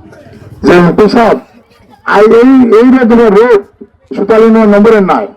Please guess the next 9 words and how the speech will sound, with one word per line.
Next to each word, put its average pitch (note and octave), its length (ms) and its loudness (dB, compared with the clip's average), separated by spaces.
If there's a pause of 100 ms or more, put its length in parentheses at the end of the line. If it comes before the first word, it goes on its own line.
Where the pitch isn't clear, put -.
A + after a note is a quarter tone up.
(400)
এটা G#3 140 0
ষাটটা A#3+ 540 -2
ইউনিয়ন G#3+ 300 0
এটা F#3+ 220 -2
বহন D#3 260 -2
করে। C#3+ 180 -4 (440)
এটা A3 140 2
হঠাৎ C4 200 2
বলা, F#3 380 0